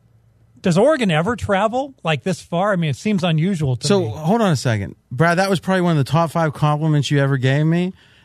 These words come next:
Speaker 2: And Fez decides, instead of letting it sit for a minute, instead of letting me respond,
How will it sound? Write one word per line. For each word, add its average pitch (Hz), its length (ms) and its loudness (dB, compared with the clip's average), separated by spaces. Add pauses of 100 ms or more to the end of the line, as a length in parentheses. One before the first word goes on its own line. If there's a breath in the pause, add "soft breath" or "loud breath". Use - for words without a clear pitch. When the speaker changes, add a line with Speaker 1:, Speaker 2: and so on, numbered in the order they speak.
Speaker 2:
And 131 180 4
Fez 175 380 0
decides, 147 560 0
instead 156 300 0
of 143 100 2
letting 135 480 2 (180 soft breath)
it 123 160 -2
sit 185 280 -2
for 190 180 -2
a - 20 0
minute, 185 480 0 (320 soft breath)
instead 143 460 2
of 127 120 2
letting 131 640 0
me 139 220 6
respond, 170 800 0